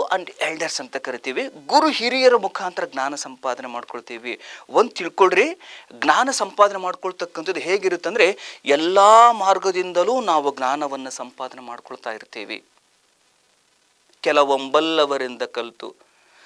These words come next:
ಸೋಮೇಶ್ವರ ಶತಕದಲ್ಲಿ ತುಂಬಾ ಅದ್ಭುತವಾಗಿ ಕವಿಗಳು ಹೇಳ್ತಾ ಬರ್ತಾರೆ, ಏನೆಲ್ಲ ಮಾರ್ಗದಿಂದ ನಾವು ಜ್ಞಾನವನ್ನ ಸಂಪಾದನೆ ಮಾಡ್ತಾ ಇರ್ತೀವಿ.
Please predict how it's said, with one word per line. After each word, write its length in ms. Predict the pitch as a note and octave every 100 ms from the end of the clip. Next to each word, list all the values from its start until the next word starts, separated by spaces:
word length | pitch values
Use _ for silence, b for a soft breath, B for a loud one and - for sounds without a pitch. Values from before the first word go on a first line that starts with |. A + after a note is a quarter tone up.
| b
ಸೋಮೇಶ್ವರ 480 | - D3+ D#3+ - C#3+
ಶತಕದಲ್ಲಿ 460 | - C3+ C3 B2+ -
ತುಂಬಾ 420 | - - G#3+ G3
ಅದ್ಭುತವಾಗಿ 680 | D3 D#3 D3+ C#3+ C#3+ B2+ - B B
ಕವಿಗಳು 320 | B2+ B2 C3
ಹೇಳ್ತಾ 340 | A#2 A#2+ A#2+ B2
ಬರ್ತಾರೆ, 500 | A2 - A2+ G2+ - B B B
ಏನೆಲ್ಲ 640 | C3+ G#3 C4+ A#3+ G#3+ A3+
ಮಾರ್ಗದಿಂದ 640 | A#3 F3 F#3+ F#3 D#3+ D#3 D#3+
ನಾವು 400 | C#3 D3 C#3 A#2
ಜ್ಞಾನವನ್ನ 440 | B2 C#3+ C3 B2
ಸಂಪಾದನೆ 480 | - A2 - A#2+ A2+
ಮಾಡ್ತಾ 320 | G#2+ G2+ G2+
ಇರ್ತೀವಿ. 460 | G2 - G#2 -